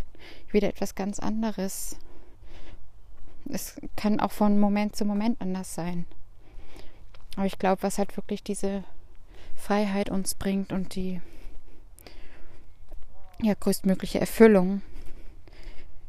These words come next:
ist vor allen Dingen präsent zu sein mit dem, was grad da ist.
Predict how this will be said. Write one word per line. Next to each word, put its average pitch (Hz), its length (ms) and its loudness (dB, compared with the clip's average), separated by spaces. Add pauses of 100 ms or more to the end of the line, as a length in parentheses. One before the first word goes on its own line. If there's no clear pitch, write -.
ist - 160 -2
vor - 200 0
allen 190 220 2
Dingen 190 360 0 (1000)
präsent 190 440 4
zu - 100 2
sein 175 280 0
mit 185 160 -6
dem, 185 180 2
was 190 180 -4
grad - 180 -10
da 190 180 -6
ist. - 360 -4